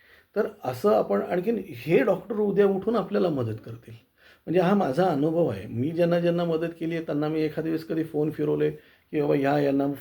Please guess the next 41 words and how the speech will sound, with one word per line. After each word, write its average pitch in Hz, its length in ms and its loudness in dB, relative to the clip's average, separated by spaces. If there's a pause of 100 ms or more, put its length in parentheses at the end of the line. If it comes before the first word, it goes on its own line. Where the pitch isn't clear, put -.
(140)
फी 147 160 -6
भरायची 131 440 0
आहे, 131 100 -2
याची 120 200 -6
फी 127 140 -6
भरायची 135 400 -2
आहे." 156 80 -8 (380)
तर 185 100 0
काही 180 300 2
लोकं 180 260 0
अगदी 160 340 -2
सढळ 160 320 4
हाताने, 156 440 -2
"सर 175 200 -2
पा-, 170 240 -10 (440)
दहा 147 300 0
हजार 165 280 6
नाही, 156 180 -2
मी 139 160 -2
आत्ता 160 260 -4
पंचवीस 160 380 -2
हजार 156 220 0
तुम्हाला 131 280 -4
पाठवतो." 117 560 -10 (320)
किंवा 151 200 0
काही 151 220 2
लोकं 165 260 0
म्हणतात 151 340 -2
की - 60 -4
"मी 170 120 -2
पूर्ण 185 300 0
इंजिनिअरिंगची 156 680 2
फी 139 160 -8
पाठवतो." 113 560 -10 (500)
असे 123 480 -2 (100)
माझ्याकडे 180 440 0
डोनर्स 165 480 0 (300)
आहेत 117 300 -2
ते. - 320 -20 (340)
तर 214 80 -4
माझी 165 520 -2